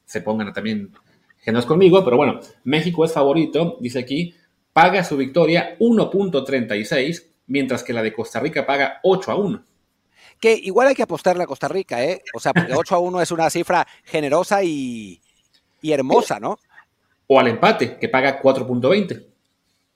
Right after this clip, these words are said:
Speaker 2: Claro, pero a lo, a lo que voy es que, sí, la verdad es que México es muy favorito en, en este partido, ¿no?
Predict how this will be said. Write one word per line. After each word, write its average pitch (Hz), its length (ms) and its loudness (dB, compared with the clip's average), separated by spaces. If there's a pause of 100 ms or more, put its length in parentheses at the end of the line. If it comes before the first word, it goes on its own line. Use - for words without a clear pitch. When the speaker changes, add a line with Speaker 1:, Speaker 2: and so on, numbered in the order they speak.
(280)
Speaker 2:
Claro, 170 380 0 (340)
pero 151 380 0
a 147 80 0
lo, 156 100 -2
a 147 140 -4
lo 160 100 -2
que 170 120 -4
voy 196 280 0
es 185 160 -6
que, 175 220 -8
sí, 190 220 -8
la 160 120 -2
verdad 135 240 -4
es 156 120 -8
que 165 100 -10
México 127 280 -12
es 123 80 -8
muy 120 280 -8
favorito 92 440 -18
en, 90 160 -20
en 95 140 -20
este 95 160 -20
partido, 90 400 -20
¿no? 110 220 -14